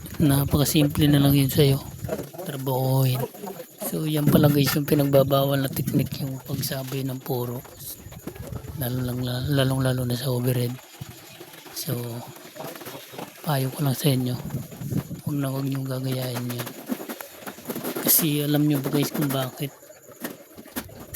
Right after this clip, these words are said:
Kasi pag nasobrahan ng agis ng puro yung overhead niyo, kadalasan bumabagsak yung pinalitada, pinalitada niyo.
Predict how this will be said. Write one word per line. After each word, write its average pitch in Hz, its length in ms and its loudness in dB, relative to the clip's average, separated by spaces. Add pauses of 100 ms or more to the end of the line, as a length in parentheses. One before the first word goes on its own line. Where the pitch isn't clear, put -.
(640)
Kasi - 160 -4
pag 165 240 0
nasobrahan 139 560 4
ng 135 160 2
agis - 720 2
ng 139 140 2 (100)
puro 123 320 2 (1040)
yung 127 240 -2
overhead 123 320 0
niyo, 127 160 -2 (1800)
kadalasan 135 640 0
bumabagsak 131 720 2
yung 131 320 0 (160)
pinalitada, 131 800 -6 (1300)
pinalitada 131 720 0
niyo. 127 160 -8